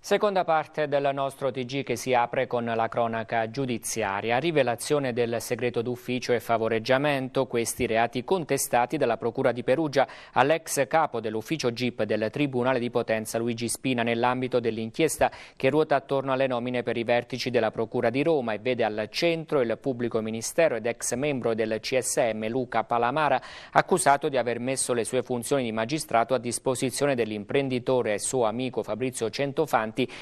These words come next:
in cambio di viaggi e regali. La Procura Umbra ha notificato ieri anche al magistrato lucano d'adozione l'avviso di conclusione delle indagini preliminari.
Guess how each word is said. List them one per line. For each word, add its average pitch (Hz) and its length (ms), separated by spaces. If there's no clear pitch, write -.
in 135 200
cambio 117 360
di 117 120
viaggi 113 400
e 110 40
regali. 110 520
La 127 100
Procura 123 400
Umbra 147 320
ha 117 40
notificato 117 640
ieri 123 300
anche 117 300
al 110 180
magistrato 113 720
lucano 110 460
d'adozione 135 600
l'avviso 117 460
di 107 160
conclusione 156 680
delle 139 180
indagini 131 460
preliminari. 127 600